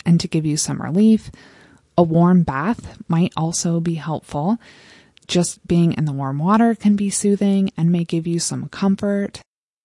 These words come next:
If you don't want to do a full bath, you could also try a sitz bath. And if you're not familiar with what that is, it's a small plastic tub that you put over your toilet and you fill it with warm water and then sit in it. And I'll link to a sitz bath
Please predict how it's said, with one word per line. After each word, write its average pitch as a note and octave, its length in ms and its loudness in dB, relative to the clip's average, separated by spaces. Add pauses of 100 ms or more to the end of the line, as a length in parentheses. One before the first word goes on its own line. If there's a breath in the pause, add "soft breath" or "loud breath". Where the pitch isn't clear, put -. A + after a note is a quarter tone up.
(220)
If - 140 -2
you G#3 80 6
don't F#3 220 4
want G3+ 140 4
to G3+ 40 4
do F#3 260 2
a E3+ 200 0
full E3+ 400 0
bath, D#3 580 -6
you F#3 100 2
could E3+ 140 0
also D#3 300 -2
try E3+ 240 -6
a D#3 240 -6
sitz - 360 -8
bath. C4 340 -6 (720)
And F#3 80 4
if F#3+ 120 2
you're F3+ 100 6
not E3 220 0
familiar E3+ 420 0
with D#3 240 -4
what - 200 -4
that C#3 200 -6
is, G#3 320 2
it's - 160 -6
a F3+ 60 2
small E3 440 0
plastic D#3 600 -6
tub F3+ 380 -4 (260)
that - 160 -4
you D#3+ 140 0
put - 340 -2
over D#3 260 0
your E3+ 200 -2
toilet E3+ 500 -2 (160)
and E3+ 100 4
you E3+ 80 4
fill D#3+ 280 0
it - 100 -2
with F3+ 220 -2
warm D#3+ 260 0
water F#3 420 -2 (240)
and E3+ 160 4
then D#3+ 380 0
sit - 380 -4
in C3+ 140 -4
it. A#2+ 240 -10 (540 loud breath)
And F#3+ 100 6
I'll F#3+ 120 4
link F#3+ 220 0
to A3+ 160 2
a A3+ 40 4
sitz - 300 -6
bath D#3+ 260 -4